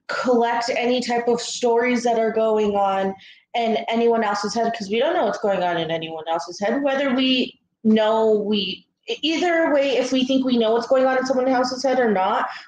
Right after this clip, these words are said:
we don't. So being able to go to, you know, put yourself in them, in their shoes and being able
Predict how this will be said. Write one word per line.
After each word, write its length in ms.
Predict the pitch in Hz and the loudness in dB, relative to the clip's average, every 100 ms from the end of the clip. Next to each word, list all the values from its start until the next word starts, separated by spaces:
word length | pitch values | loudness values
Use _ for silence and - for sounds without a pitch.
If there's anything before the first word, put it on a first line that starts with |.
| - | 0
we 200 | 226 208 | 0 2
don't. 360 | 214 190 160 - - - _ | 0 0 0 -2 -10 -20 _
So 580 | - - 247 226 214 - | -6 0 2 4 4 2
being 180 | 254 254 | 2 2
able 320 | 247 233 247 | 2 2 2
to 200 | 233 220 - | 2 0 0
go 240 | 247 240 | 0 2
to, 420 | 240 - 247 220 | -2 -4 -4 -2
you 60 | 240 | 0
know, 200 | 214 202 | 0 0
put 140 | - 254 | 0 -2
yourself 380 | 240 233 233 226 | 0 -2 -2 2
in 100 | 220 | 2
them, 240 | 202 208 226 | 2 0 0
in 200 | 220 214 | 0 2
their 200 | 226 226 | 0 -2
shoes 400 | - 220 208 196 | -2 -2 0 0
and 160 | 208 | 0
being 200 | 220 214 | 0 2
able 320 | 214 208 220 | 2 2 0